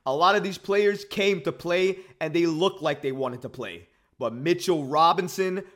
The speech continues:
went beast mode from the start. For him, it probably didn't feel like a preseason game. And even though the Celtics were resting players, he didn't care. He went beast mode.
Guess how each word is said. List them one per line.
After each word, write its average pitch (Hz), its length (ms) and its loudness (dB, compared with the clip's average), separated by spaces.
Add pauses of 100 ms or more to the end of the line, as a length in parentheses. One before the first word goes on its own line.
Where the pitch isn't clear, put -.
(100)
went 135 500 -4
beast 185 340 -6
mode 185 340 2 (100)
from 165 260 2
the 139 140 -2
start. 139 560 -2 (280)
For 143 180 -4
him, 285 400 0 (400)
it 208 180 -2
probably 226 340 6
didn't 202 180 -2
feel 220 300 0
like 180 240 2
a 151 40 -8
preseason 180 680 -6
game. 135 380 -6 (200)
And 143 160 -6
even 220 240 0
though 226 140 4
the 185 100 0
Celtics 208 560 2
were 143 80 -6
resting 156 440 -4
players, 190 500 -2 (240)
he 160 180 -6
didn't 143 220 -6
care. 104 460 -6 (280)
He 170 260 -6
went 165 540 -2 (360)
beast 156 340 -6
mode. 82 380 -12